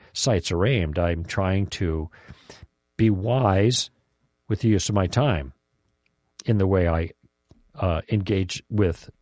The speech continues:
disciples, people I'm working with, and those are principally right now my staff, and, uh, w-, which I, who I work with very deliberately on,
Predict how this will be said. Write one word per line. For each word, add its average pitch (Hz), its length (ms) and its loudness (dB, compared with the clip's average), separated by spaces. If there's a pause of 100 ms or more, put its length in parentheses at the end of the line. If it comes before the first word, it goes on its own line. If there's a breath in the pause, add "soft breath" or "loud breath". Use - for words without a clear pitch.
(280)
disciples, 147 540 0
people 95 280 0
I'm 90 100 0
working 95 340 -2
with, 76 220 -8
and 87 240 -4
those 98 300 0
are 90 60 0
principally 85 500 -2
right 82 240 -4
now 85 160 -2
my 78 160 -4
staff, 98 520 -2 (1600 soft breath)
and, 95 340 2
uh, 90 360 2
w-, 107 260 -4
which 113 220 0
I, 107 200 0
who 113 260 0
I 92 80 2
work 107 280 0
with 104 120 0
very 85 220 0
deliberately 98 600 -2
on, 82 200 -4